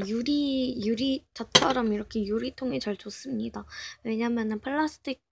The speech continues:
그런 통에다가 하면은 다 달라붙어서. 일단 이렇게 서클통, 그다음에 서클 것, 아이폰물. 저는 형광 연두 색깔 아이폰물 준비했고요. 딱 물풀,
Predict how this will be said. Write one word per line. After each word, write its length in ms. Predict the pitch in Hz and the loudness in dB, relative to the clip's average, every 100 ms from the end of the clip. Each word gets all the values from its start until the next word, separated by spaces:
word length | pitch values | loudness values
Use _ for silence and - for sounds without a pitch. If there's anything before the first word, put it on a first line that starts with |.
| _ _ | _ _
그런 360 | 214 220 214 | -4 -2 -2
통에다가 540 | 214 262 285 - - 254 | -4 -6 -8 -10 -4 -2
하면은 720 | 240 233 220 220 226 226 202 - - - - - | 0 0 0 0 2 2 0 -6 -18 -18 -20 -20
다 120 | - 220 | -10 -10
달라붙어서. 840 | - 208 202 - 202 - 196 - 247 - _ _ _ - - - _ | -6 -4 -4 -6 -6 -4 -2 0 -2 -2 _ _ _ -18 -18 -20 _
일단 320 | - 220 220 | -12 -10 -6
이렇게 380 | 220 202 - 202 | -6 -8 -8 -10
서클통, 760 | - 262 - 262 - 233 214 233 - _ _ _ | -8 -10 -4 -4 -4 -4 -4 -4 -10 _ _ _
그다음에 640 | - 214 208 220 262 285 - _ | -8 -4 -2 0 0 0 -6 _
서클 540 | - - 254 - 214 - | -14 -8 -6 -2 -2 2
것, 200 | 254 - _ | 2 2 _
아이폰물. 480 | - 240 220 202 240 | -6 -2 -2 -2 -6
저는 260 | 233 220 | -6 -4
형광 380 | 220 285 320 240 | -4 -2 0 0
연두 260 | 202 208 226 | -2 -4 -8
색깔 320 | 233 - 226 | -8 -4 -4
아이폰물 520 | 196 - 208 196 196 | -4 -6 -6 -6 -6
준비했고요. 960 | 196 - 190 196 196 - 202 220 220 - | -8 -8 -6 -8 -10 -10 -4 -2 -4 -2
딱 320 | - - - - | 0 2 0 -4
물풀, 460 | 190 - 254 285 | -12 -4 -4 -4